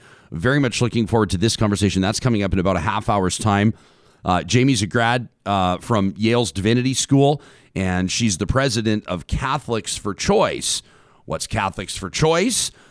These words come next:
Um, it's a voice for Catholics who believe that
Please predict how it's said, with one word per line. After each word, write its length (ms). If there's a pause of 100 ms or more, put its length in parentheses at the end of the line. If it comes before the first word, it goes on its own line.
(220)
Um, 300
it's 140
a 40
voice 280
for 120
Catholics 560
who 80
believe 320
that 280